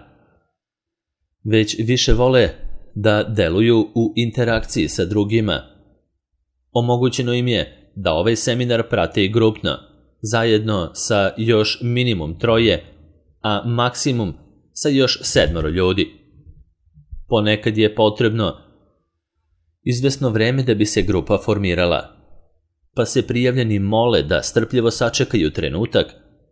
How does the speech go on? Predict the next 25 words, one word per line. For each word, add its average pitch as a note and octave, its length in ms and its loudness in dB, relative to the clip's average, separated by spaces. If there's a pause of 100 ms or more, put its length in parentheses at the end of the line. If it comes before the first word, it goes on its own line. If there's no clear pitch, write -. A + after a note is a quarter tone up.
(160)
kada B2+ 240 0
će C3 160 -2
ih B2 100 -4
koordinator A#2 760 0
pozvati A2+ 640 0 (520)
i C3 220 0
obavestiti A#2 800 0
u A2 160 0
kom B2 260 0
terminu G#2 500 -2 (100)
počinje F2+ 480 -2
edukacija. F2+ 680 -2 (2500)
Tom G2+ 180 2
prilikom G#2 480 2
će G2+ 140 0
im G2+ 80 -2
saopštiti G2+ 840 0 (300)
i A#2 140 0
ostale B2 560 0
detalje G2 520 -2
koji A2+ 200 2
se A2+ 160 -2
tiču B2 320 -2
celokupne A#2 680 -2
organizacije E2 960 -2